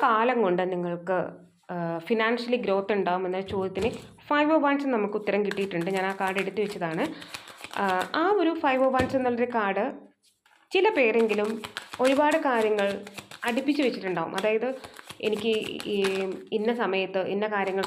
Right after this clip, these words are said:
തുടങ്ങണം, ഈ മാസം ചില കാര്യങ്ങൾ ചെയ്യണം", അങ്ങനെ മനസ്സിൽ ഉറപ്പിച്ച് വെച്ച് നിങ്ങൾ എന്തെങ്കിലും ഡിസിഷൻ എടുത്തവർക്ക്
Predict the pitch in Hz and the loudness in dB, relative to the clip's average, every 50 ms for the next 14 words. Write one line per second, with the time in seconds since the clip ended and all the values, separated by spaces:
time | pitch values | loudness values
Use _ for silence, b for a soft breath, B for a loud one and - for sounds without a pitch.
0 | - 180 170 170 175 175 170 165 - - 226 226 247 247 240 220 208 208 214 208 | -2 -2 -2 -2 -2 -2 -4 -4 -4 -2 -2 0 0 0 0 0 0 -2 -4 -4
1 | 208 214 202 208 202 196 185 175 185 180 185 185 180 185 190 170 165 160 156 160 | -2 0 0 0 0 0 0 0 0 -2 -2 -4 -4 -6 -6 -4 -4 -4 -6 -6
2 | B B B B B B B - 254 277 302 330 330 359 330 302 254 262 254 254 | B B B B B B B 0 2 4 4 4 4 4 4 4 4 4 2 2
3 | 262 277 262 240 233 233 247 233 247 269 233 214 214 214 220 214 226 233 233 - | 2 0 2 2 0 0 -2 -2 0 2 2 2 2 2 2 2 2 0 -2 -2
4 | 233 226 214 214 214 220 233 233 233 233 B B B B B B B 226 240 247 | 0 2 2 4 4 4 4 4 2 0 B B B B B B B 2 2 4
5 | 247 277 277 269 262 226 247 254 277 269 277 311 302 285 247 247 247 - 247 226 | 4 4 4 4 4 4 2 2 0 0 2 2 2 4 2 2 2 2 2 4
6 | 220 214 214 - 208 214 262 311 | 4 2 2 2 2 4 4 2